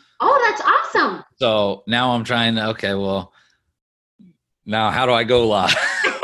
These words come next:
Speaker 2: So, so that's the next thing. I'm gonna start, I'm gonna start working on that, but that's, that's gonna be the next chapter of, uh,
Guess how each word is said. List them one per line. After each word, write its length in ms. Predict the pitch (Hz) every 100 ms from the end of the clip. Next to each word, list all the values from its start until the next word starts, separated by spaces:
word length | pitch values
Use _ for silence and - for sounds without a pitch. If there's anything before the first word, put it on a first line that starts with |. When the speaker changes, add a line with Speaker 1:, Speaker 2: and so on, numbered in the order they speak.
| -
Speaker 2:
So, 160 | 123 - - 156 147 139 123
so 160 | 120 120
that's 240 | 135 -
the 120 | 113
next 240 | 101 104 -
thing. 140 | 98
I'm 100 | 95
gonna 160 | 117 110
start, 440 | - 120 117 - -
I'm 80 | 120
gonna 100 | 113
start 280 | - 107
working 280 | 92 98 95
on 160 | 92 90
that, 260 | 90 90 -
but 200 | 87 87
that's, 340 | 95 92 - -
that's 280 | 101 98
gonna 160 | - 95
be 100 | 92
the 100 | 87
next 300 | 87 90 -
chapter 560 | - 92 87 - 85 80
of, 340 | 78 78 78
uh, 320 | 80 78 78